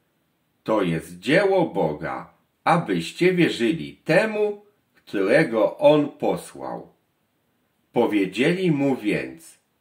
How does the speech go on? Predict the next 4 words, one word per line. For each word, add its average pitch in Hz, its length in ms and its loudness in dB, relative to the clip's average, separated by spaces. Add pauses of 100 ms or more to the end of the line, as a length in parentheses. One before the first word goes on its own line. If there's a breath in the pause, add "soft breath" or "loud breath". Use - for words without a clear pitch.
(580)
"Jaki 151 480 2
więc 160 280 2
znak 107 500 -2
uczynisz, 92 840 -4